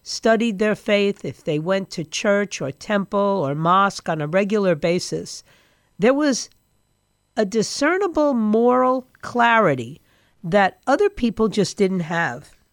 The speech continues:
So I was really interested and shared with my audience on my regular radio show about Ayaan Hirsi Ali and how she made a decision to become a Christian. And I thought,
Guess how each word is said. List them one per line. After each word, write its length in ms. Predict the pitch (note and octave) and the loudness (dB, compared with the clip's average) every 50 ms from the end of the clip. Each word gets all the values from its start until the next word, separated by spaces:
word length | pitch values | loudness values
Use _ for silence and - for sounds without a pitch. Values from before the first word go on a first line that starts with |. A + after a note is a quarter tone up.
| _ _ _ _ _ _ _ _ _ _ - - _ | _ _ _ _ _ _ _ _ _ _ -20 -18 _
So 420 | - - - - G#3 G3+ G3+ - - - | -12 -10 -2 0 2 2 2 0 -4 -2
I 120 | F3 G3 | -2 0
was 240 | G3+ G3 F#3+ D3+ F3+ | 0 0 -2 -2 -2
really 340 | G#3+ C#4 E4+ E4+ C#4 A3 F#3 | -2 -2 -2 0 0 0 0
interested 680 | F3 E3 - - E3+ - - - E3+ D#3+ E3 E3 - _ - - _ _ _ | 0 -2 -4 -6 -6 -6 -4 -2 0 0 0 -2 -6 _ -20 -20 _ _ _
and 160 | G#3 G3 G3 | -8 -8 -6
shared 320 | - - D#4+ D#4 D4+ C#4 | -4 -2 0 0 0 0
with 220 | A3 A3+ G#3+ - - | 0 -2 -2 -2 0
my 180 | F3+ F3 E3+ | 0 2 2
audience 720 | F3 F#3 G3+ G#3 G#3 G#3 F#3+ F3 E3+ E3 D#3+ - - - - _ _ _ _ | 2 2 2 2 2 2 0 -2 -2 -4 -6 -8 -12 -12 -14 _ _ _ _
on 100 | - G3 | -4 0
my 100 | F#3+ F3+ | 2 2
regular 480 | F#3 G#3 B3 C4+ B3 B3 G#3+ F#3 D#3+ D#3 | 4 4 2 2 2 2 2 2 2 2
radio 420 | D#3 D#3+ D#3 D#3 D#3 D3+ D3+ D3+ | 2 0 -2 -2 -2 -4 -4 -4
show 440 | D3 - - F#3+ D#3+ D3+ D#3 D#3+ D3+ - _ _ _ _ _ | -6 -6 -4 -2 0 0 0 -2 -6 -10 _ _ _ _ _
about 640 | - E3+ E3 G#3+ G3+ G3+ G3 G3 F#3+ - - - - _ _ _ _ _ _ _ _ _ _ _ _ _ - | -8 -2 2 2 4 4 4 2 0 -4 -10 -16 -16 _ _ _ _ _ _ _ _ _ _ _ _ _ 0
Ayaan 500 | G3+ A#3+ C4 D4 D4 C4+ C4 B3+ A#3+ G#3 | 2 2 2 2 2 2 2 0 0 0
Hirsi 520 | - - F#3 G3 F#3 - - A3+ G#3 F3 | 0 2 0 0 0 -2 -2 -2 0 2
Ali 480 | E3+ F3 E3+ F3 F3+ D#3 B2+ - - _ _ _ _ _ _ _ _ _ - - | 2 2 2 0 0 -2 -4 -6 -10 _ _ _ _ _ _ _ _ _ -12 -4
and 180 | G3+ F#3+ G3 F#3+ | -2 -2 -2 0
how 300 | F3 A3+ A3 G#3 G3+ G3 | 0 2 2 2 2 0
she 320 | - - - - A#3+ B3+ | -2 -4 -4 -4 -2 -2
made 300 | C4 A#3 A3+ A3+ A3 F#3+ | 0 2 2 2 2 2
a 60 | G3+ | 0
decision 760 | F3+ E3 - D#3+ - - - C4 C4+ A3+ - D3+ B2+ - - - _ _ _ _ _ _ _ _ | -2 -2 -4 -4 -4 -2 -2 -2 -2 -2 -4 -6 -8 -10 -14 -20 _ _ _ _ _ _ _ _
to 80 | - G#3+ | -6 -4
become 380 | F3 G3+ G3 - - G3 E3 F3+ | -4 -4 -4 -2 -2 -2 -2 -2
a 40 | F#3 | -6
Christian. 600 | - - C#4+ D4 - - - - D3 A#2+ A#2 C#3 _ _ _ _ _ _ _ _ _ _ _ _ - _ | -4 0 0 0 0 -2 -6 -8 -10 -10 -10 -14 _ _ _ _ _ _ _ _ _ _ _ _ -8 _
And 140 | G3+ G3 G3+ | 0 2 2
I 80 | F#3+ | 2
thought, 360 | F#3 - A3+ A3 G#3+ G#3+ - | 2 2 2 2 2 2 -2